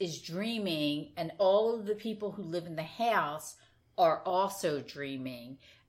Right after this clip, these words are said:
And Rose's dreaming is affecting their dreams,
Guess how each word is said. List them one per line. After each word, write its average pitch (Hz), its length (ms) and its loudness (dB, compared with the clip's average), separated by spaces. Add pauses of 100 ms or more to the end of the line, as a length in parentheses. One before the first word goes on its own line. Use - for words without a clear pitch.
(140)
And 165 280 -2
Rose's 202 520 4
dreaming 180 720 -4 (100)
is 151 380 -6 (100)
affecting 147 960 -4
their 170 240 2
dreams, 139 500 -6